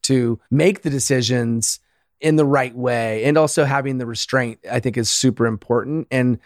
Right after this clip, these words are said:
I think a good leader is somebody that does have the composure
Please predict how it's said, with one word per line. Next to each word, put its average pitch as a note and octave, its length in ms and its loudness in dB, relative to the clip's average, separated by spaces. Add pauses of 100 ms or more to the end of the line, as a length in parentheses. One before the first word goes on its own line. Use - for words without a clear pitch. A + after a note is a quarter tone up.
(320)
I C3 100 0
think C#3+ 160 2
a C3 80 0
good C3+ 300 2
leader C3 380 4
is A2+ 120 -2
somebody A#2+ 360 0
that A2+ 200 -4
does B2 260 0
have A2+ 200 -2
the A#2 80 -4
composure A2+ 880 -2